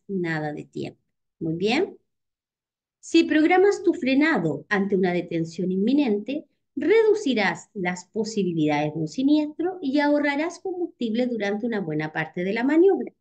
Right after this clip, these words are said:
Recuerda que una vez que retomes tu trayecto, debes acelerar de manera suave. Muy bien. Y aquí aparecen algunos consejos. Muy bien. Perfecto.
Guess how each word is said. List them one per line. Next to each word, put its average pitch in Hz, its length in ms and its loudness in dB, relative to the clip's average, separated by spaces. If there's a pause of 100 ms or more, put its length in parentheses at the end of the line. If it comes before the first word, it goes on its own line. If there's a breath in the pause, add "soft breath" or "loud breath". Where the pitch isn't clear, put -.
(400 loud breath)
Recuerda 381 640 0 (380)
que 349 140 6
una 403 180 8
vez 311 220 0
que 269 120 0
retomes 196 480 0
tu 170 120 -6
trayecto, 285 600 -2
debes 294 320 -2
acelerar 226 640 -4
de 262 120 -6
manera 160 440 -6
suave. - 540 -12 (280)
Muy 160 160 -6
bien. 247 280 2 (500 loud breath)
Y 202 140 0
aquí 214 140 -2
aparecen 208 680 -2
algunos 175 600 -4
consejos. - 1080 -6 (840 soft breath)
Muy 226 360 6
bien. - 260 -14 (360)
Perfecto. 214 800 -2